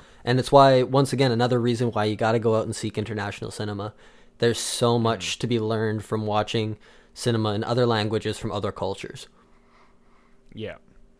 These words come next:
Speaker 2: definitely. So, yeah, that's our scene for today, and, uh, we're just gonna do some quick shout-outs as per usual. Uh, mine is, there is a scene in a computer lab later on in the movie where Odaisu's friend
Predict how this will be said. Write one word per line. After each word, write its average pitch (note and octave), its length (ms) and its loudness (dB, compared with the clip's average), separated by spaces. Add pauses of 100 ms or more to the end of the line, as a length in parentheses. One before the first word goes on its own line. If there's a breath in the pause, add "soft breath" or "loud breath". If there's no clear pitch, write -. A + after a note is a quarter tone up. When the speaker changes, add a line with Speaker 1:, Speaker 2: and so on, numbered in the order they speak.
(460)
Speaker 2:
definitely. G#2+ 400 -6
So, B2+ 400 -2
yeah, D#3 240 0
that's D#3+ 240 -2
our F#3+ 360 0
scene D#3+ 480 -6
for D#3+ 240 -2
today, B2+ 640 -6
and, A#2 300 -6
uh, G#2+ 180 0
we're A2 120 -4
just - 120 -12
gonna A#2+ 100 -6
do A2+ 80 -6
some A2 160 -8
quick A#2 220 -8
shout-outs C3+ 540 -2
as A#2 240 -6
per - 220 -8
usual. F3 640 -4 (460 soft breath)
Uh, B2+ 300 2
mine F#3 480 0
is, C#3+ 400 -2
there D3 180 2
is C3+ 260 0
a B2+ 200 0
scene D#3+ 380 -6
in D#3 120 -6
a B2+ 60 -6
computer D3+ 560 -6
lab G2 340 -4
later G#2+ 320 -2
on A2 200 -2
in A2 80 -4
the G#2 80 -6
movie G2+ 420 -4
where F#2+ 300 -6
Odaisu's A2+ 520 -6
friend A#2 560 -4